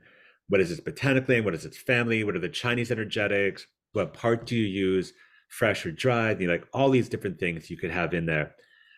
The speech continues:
Um, so that was my resource. So I already had that.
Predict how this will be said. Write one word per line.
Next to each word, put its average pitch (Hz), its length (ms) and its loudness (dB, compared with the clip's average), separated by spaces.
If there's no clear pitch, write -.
Um, 82 340 -2
so 151 80 2
that 165 80 6
was 185 100 4
my 160 80 6
resource. - 800 0
So 127 160 4
I 120 60 4
already 156 280 6
had 98 240 0
that. 78 300 -2